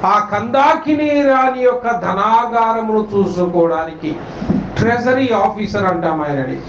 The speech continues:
ఆ అధికారి, ఆయన నపుంసకుడు, రథంలో కూర్చొని చదువుతున్నాడట.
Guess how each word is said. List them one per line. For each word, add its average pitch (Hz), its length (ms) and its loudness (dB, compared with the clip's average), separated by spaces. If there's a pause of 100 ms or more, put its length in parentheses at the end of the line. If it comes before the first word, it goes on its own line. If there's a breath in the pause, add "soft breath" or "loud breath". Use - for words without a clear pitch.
(420 loud breath)
ఆ 190 360 2
అధికారి, 220 840 2 (120)
ఆయన 262 420 0
నపుంసకుడు, - 800 -2 (440 loud breath)
రథంలో 294 500 4
కూర్చొని 240 540 -2
చదువుతున్నాడట. 220 920 0